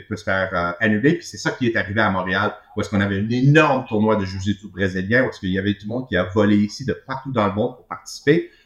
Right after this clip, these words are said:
Puis il y a eu une, une telle plainte qui a été passée à, à travers le gouvernement,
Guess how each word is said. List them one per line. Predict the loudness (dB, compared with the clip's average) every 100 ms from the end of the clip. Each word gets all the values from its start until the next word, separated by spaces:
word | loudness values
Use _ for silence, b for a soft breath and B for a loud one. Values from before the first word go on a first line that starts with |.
| _
Puis | 6
il | 6
y |
a |
eu | 6
une, | 2 -2 -8
une | -4 -2
telle | 0 0
plainte | 0 0 2
qui | 0
a |
été | 2 -2
passée | -4 -8 -4 -6 -6 _
à, | -4 -2 -2 -4 -8
à | -6 -6
travers | -4 -4 -2
le | -2
gouvernement, | -2 -2 0 2 2